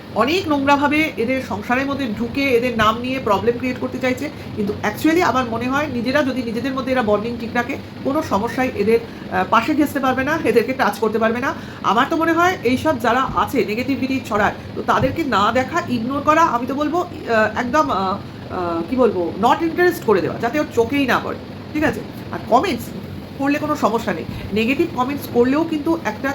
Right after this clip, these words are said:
কমেন্টসের দাম আছে, বুঝলে তো? আমি তোমাদের আজকে বলছি, নেগেটিভ করো আর পজিটিভ করো, কমেন্টস করাটাই বড় ব্যাপার, সেটা টিনুও জানে, সব ব্লগারই জানে।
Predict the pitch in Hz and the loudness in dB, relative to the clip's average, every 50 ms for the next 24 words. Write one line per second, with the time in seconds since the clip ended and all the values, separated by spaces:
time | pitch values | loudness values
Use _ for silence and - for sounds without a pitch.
0 | - - 294 294 226 220 220 - 277 214 196 202 185 175 165 165 - 180 240 277 | -4 -4 -4 -4 -4 -6 -4 -4 -4 0 2 2 2 2 2 -2 -2 -2 -2 0
1 | 294 330 330 - - - - 220 220 233 233 220 233 233 226 220 - 226 196 196 | 2 0 0 0 -4 -6 -6 -4 -4 -4 -2 -2 0 -2 -2 -2 -2 0 2 2
2 | 175 - - - - - - - - - 196 220 226 240 269 294 320 330 - 294 | 2 0 -2 -8 -10 -10 -10 -10 -6 -2 0 0 2 0 0 0 -2 0 2 2
3 | 294 302 302 294 277 - 196 190 196 240 233 254 - - 196 175 - - - - | 4 4 4 2 2 0 -2 -2 -2 -2 -4 -6 -4 -2 -2 -2 -4 -6 -10 -12
4 | - - - 202 240 262 254 - - - 196 185 190 196 247 254 233 196 196 202 | -8 -4 -4 -2 -2 -2 -6 -6 -2 2 2 4 4 2 2 2 2 4 4 4
5 | 196 185 170 165 156 - - - - - - 214 208 208 196 - 233 247 285 294 | 4 2 2 0 -2 -4 -6 -10 -10 -6 -4 -2 -2 0 0 -2 -2 0 2 2
6 | 294 269 285 269 277 311 381 381 - - - 233 233 226 226 226 208 196 190 180 | 4 4 4 2 2 0 -4 -6 -8 -6 -2 0 0 2 4 4 4 4 4 2
7 | 165 175 - | 0 -2 -4